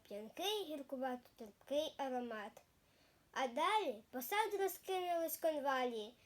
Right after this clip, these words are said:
їхні стеблинки унизані маленькими біленькими квіточками. Це вони видихають найтонший аромат,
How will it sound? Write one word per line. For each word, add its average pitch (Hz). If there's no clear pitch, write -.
їхні 339
стеблинки 330
унизані 269
маленькими 349
біленькими 285
квіточками. 254
Це 403
вони 349
видихають 294
найтонший 302
аромат, 262